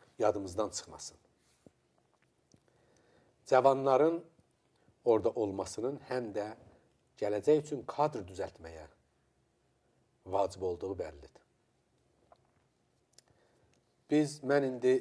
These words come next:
yaşımın çoxunu keçirtmişəm. Ortada olsam qocalara daha yaxınam. Ortada da olsam.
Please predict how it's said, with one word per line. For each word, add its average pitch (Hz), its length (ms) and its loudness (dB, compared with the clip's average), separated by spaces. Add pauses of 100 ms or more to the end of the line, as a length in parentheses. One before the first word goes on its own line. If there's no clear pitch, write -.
(140)
yaşımın 113 420 -2
çoxunu 110 320 -2
keçirtmişəm. - 720 -16 (1000)
Ortada 110 460 4
olsam 107 440 -2
qocalara 98 480 -2
daha - 160 -8
yaxınam. - 380 -18 (2000)
Ortada - 460 -6
da 76 60 -12
olsam. - 260 -20